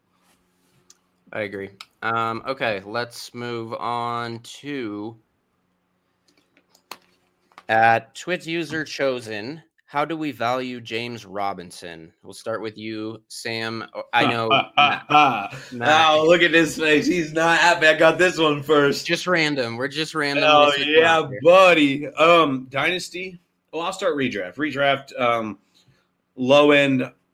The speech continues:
Speaker 2: R B one, high end, R B two. Um, he looks really good. I think Urban Meyer's figured out if you give him the football,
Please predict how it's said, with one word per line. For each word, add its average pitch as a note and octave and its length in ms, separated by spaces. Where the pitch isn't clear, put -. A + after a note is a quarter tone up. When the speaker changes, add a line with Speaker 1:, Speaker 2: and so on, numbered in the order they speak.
Speaker 2:
R A2+ 280
B B2+ 140
one, B2 240
high B2 240
end, A#2+ 240
R A2+ 160
B A2 140
two. A#2 580
Um, G2+ 320
he A2 80
looks A2 200
really A2 140
good. G#2+ 240
I G#2+ 60
think A2 200
Urban G#2+ 220
Meyer's G#2 340
figured G2+ 280
out G2+ 160
if G2 100
you G2 80
give G#2 160
him G#2 80
the F#2+ 60
football, G#2 680